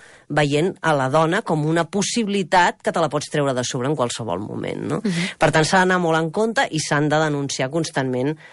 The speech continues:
Speaker 1: eh, aquestes agressions i aquests greuges.
Speaker 2: Una altra situació, la dona que treballa en un món d'homes, majoritàriament
Speaker 1: Jo.
Speaker 2: masculí.
Speaker 1: <laughs>
Speaker 2: I jo.
Speaker 1: Exacte.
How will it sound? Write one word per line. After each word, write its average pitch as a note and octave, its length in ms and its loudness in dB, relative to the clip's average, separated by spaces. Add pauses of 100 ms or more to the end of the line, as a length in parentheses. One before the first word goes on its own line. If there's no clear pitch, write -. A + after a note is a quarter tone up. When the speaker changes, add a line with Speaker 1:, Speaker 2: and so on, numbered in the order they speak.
(180)
Speaker 1:
eh, C3 240 0
aquestes D3 420 0
agressions D#3+ 680 0
i G#3 40 0
aquests B2+ 280 -4
greuges. A#2 680 -8
Speaker 2:
Una F#3+ 140 0
altra G3 120 0
situació, F3 540 0
la E3 160 4
dona F#3+ 240 2
que A3 100 -2
treballa F3 340 0
en G3+ 60 0
un F3 160 0
món G3 280 -2 (160)
d'homes, C3+ 600 -6 (440)
majoritàriament G3 1000 2
Speaker 1:
Jo. D#3 220 2
Speaker 2:
masculí. G#3 580 2 (320)
Speaker 1:
<laughs> D#4 320 0
Speaker 2:
I D4 80 -4
jo. B3 220 2 (800)
Speaker 1:
Exacte. G3 600 0